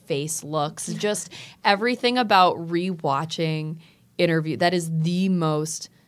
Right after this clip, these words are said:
Speaker 1: painful part of this job for me.
Speaker 2: I was going to
Speaker 1: Because
Speaker 2: say we all feel the same way, but I mean about ourselves.
Speaker 1: <laughs> Yeah, we all hate watching Amanda's interviews too.
Speaker 2: <laughs>
Speaker 1: Um, because I think when you're playing it back and you're watching it more as a viewer, you're going, "Oh, well,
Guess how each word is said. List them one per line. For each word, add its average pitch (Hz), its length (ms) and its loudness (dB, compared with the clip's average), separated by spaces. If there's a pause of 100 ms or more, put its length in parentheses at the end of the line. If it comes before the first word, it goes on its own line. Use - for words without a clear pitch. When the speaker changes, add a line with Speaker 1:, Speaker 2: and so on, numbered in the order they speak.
(280)
Speaker 1:
painful 160 460 -4
part - 400 -10 (160)
of 156 140 -8
this 151 220 -8
job 151 320 -6
for 143 260 -8
me. 135 240 -10 (200)
Speaker 2:
I 156 80 4
was 165 100 4
going 185 160 4
to 180 40 8
Speaker 1:
Because 175 100 4
Speaker 2:
say 165 120 6
we 139 180 4
all 139 120 8
feel 135 200 0
the 123 100 -2
same 127 260 2
way, 123 140 4
but 123 140 2
I 139 80 4
mean 180 160 4
about 143 180 4
ourselves. 151 640 4 (240)
Speaker 1:
<laughs> - 120 -10
Yeah, 220 140 2
we 269 180 0
all 202 240 4
hate 180 220 0
watching 156 340 0
Amanda's 147 400 -4
interviews 135 440 -8
too. 175 300 -4 (160)
Speaker 2:
<laughs> - 180 -20
Speaker 1:
Um, 220 180 0
because 247 320 0
I 247 120 2
think 262 260 -2
when 233 160 -2
you're 214 140 -2
playing 202 420 -4
it 156 180 -8
back 180 520 -2 (300)
and 180 120 0
you're 180 100 2
watching 175 420 0
it 175 100 -6
more 165 240 -4
as 156 160 -4
a 160 80 0
viewer, 165 840 -6 (520)
you're 180 600 2
going, 165 440 0
"Oh, 247 240 4
well, 165 460 2